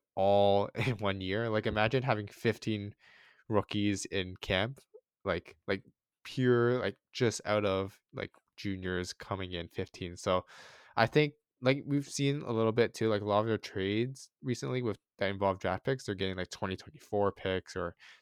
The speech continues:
twenty twenty-three. So I think they m-, they might add a couple more picks this season, or they might, like, swap out some of the picks from this season into next season. But I think they're, they'll just,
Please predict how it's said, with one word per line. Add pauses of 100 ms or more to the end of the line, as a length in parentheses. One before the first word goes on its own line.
twenty
twenty-three.
So (460)
I
think (720)
they
m-,
they
might
add
a
couple
more
picks
this
season,
or
they
might,
like,
swap
out
some
of
the
picks
from (160)
this
season
into
next
season.
But (720)
I
think
they're, (180)
they'll
just,